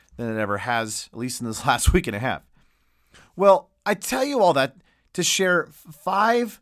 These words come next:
things that God's been teaching me over this last week and a half as I've been working through,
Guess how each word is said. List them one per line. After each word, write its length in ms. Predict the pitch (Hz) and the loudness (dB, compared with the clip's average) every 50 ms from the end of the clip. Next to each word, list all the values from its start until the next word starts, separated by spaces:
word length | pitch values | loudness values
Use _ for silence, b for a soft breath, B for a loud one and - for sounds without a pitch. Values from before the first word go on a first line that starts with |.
| _ _ _ | _ _ _
things 380 | _ - 160 160 160 165 156 | _ -4 -4 -2 -2 -2 -2
that 140 | 151 139 120 | -4 -4 -2
God's 260 | 120 131 131 147 127 | -2 0 0 0 -2
been 140 | 127 135 127 | -4 -6 -6
teaching 360 | 127 - - 156 147 - 143 | -6 -8 -10 -10 -8 -8 -6
me 120 | 143 135 131 | -6 -4 -4
over 140 | 127 123 127 | -4 -2 -2
this 220 | 123 120 - - | -4 -4 -2 0
last 260 | 127 120 123 - - | 0 0 0 -2 -4
week 200 | 123 117 117 - | -10 -10 -8 -6
and 80 | 123 107 | -6 -6
a 40 | 104 | -4
half 320 | 113 117 107 110 - - b b b b b | -2 -2 -2 -2 -2 -6 b b b b b
as 180 | 131 123 120 - | -8 -4 2 2
I've 100 | 208 196 | 4 4
been 140 | 180 160 131 | 4 2 2
working 360 | 139 165 175 175 147 147 147 | 0 -2 -2 -2 -6 -6 -6
through, 420 | 139 - 135 135 135 135 131 127 | -6 -4 -4 -2 0 0 -2 -4